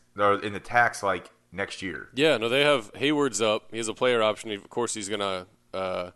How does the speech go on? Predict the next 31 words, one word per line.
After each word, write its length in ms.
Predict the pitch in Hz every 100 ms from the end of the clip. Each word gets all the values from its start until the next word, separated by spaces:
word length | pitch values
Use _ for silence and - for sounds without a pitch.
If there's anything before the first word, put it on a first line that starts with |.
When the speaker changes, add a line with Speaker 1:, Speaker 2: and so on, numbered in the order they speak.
| _ - _ _ _ _ -
Speaker 2:
opt 260 | 101 -
out 160 | 104 98
of 80 | 90
that. 260 | 92 101 -
And 200 | 98 107
then 460 | 123 123 117 107 87
the 100 | 110
reason 380 | 113 151 135 135
that 160 | 127
Speaker 1:
Favors. 580 | 123 127 135 139 - - -
Speaker 2:
they're, 100 | 120 131
yeah, 60 | 101
Favors. 520 | 123 131 139 143 131
And 120 | 123
the 60 | 117
reason 320 | 127 151 151
that 140 | 135 -
they're 140 | 120
so 220 | - 139
good 220 | 107 139 143
right 220 | 120 107
now 180 | 110 110
is 100 | 95
George 300 | 117 120 101
Hill. 380 | 135 123 120 - -
By 160 | 117
the 80 | 127
way, 160 | 127 113
he's 280 | 135 143
up, 200 | 113 101
too. 340 | - 123 90